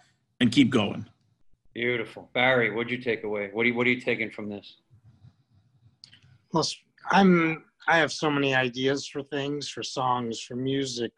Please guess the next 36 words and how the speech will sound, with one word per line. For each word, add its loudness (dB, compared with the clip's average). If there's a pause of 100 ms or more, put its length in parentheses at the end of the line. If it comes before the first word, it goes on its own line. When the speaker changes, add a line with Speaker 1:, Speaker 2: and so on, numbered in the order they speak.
(100)
Speaker 3:
for, -6 (1200)
uh, -10 (140)
just -6
ideas. 4
And, -4
um, -4
you -8
know, -2
I 0
related -4
it -8
to -10
him -4
so -2
much 0
with -20
the -18
music. -12 (720)
And, -6
um, 0
just -12
to -10
get 0
out 0
there 0
and -10
do -4
it. -4
Not -2
every -8
song's -10
gonna -14
be -12
a -10 (100)
hit, -6 (180)
but -6